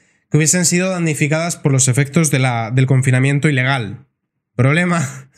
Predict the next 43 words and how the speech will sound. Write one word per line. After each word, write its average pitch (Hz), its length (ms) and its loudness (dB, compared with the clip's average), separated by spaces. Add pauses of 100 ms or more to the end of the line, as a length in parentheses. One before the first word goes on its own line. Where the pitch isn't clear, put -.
(420)
Plus 196 240 2
Ultra 208 320 -2
tenía 185 340 -2
pérdidas 160 540 0
desde 131 180 2
antes 165 240 0
del 160 120 -2
confinamiento 151 580 0
y 175 60 0
aún 151 100 0
así 143 160 2
la 170 100 2
rescataron. 135 720 -4
¿Entendéis 135 540 0
por 135 140 0
dónde 143 120 2
van 139 120 0
los 131 120 -2
tiros? 120 240 0
Pero 170 160 -2
hay 214 80 2
más. - 480 -4 (680)
Plus 208 240 -4
Ultra 208 300 -4
fue 175 100 -4
una 190 120 0
de 185 60 -2
las 170 220 -4
empresas, 151 500 -2
al 135 80 0
igual 131 260 0
que 127 520 0
Air 131 160 2
Europa, 160 380 0
que 156 100 -4
fueron 156 260 -2
empleadas 151 480 -2
para 131 300 -2
traer 131 320 0
material 127 400 0
sanitario, 160 720 0 (340)
es 120 120 2
decir, 131 560 0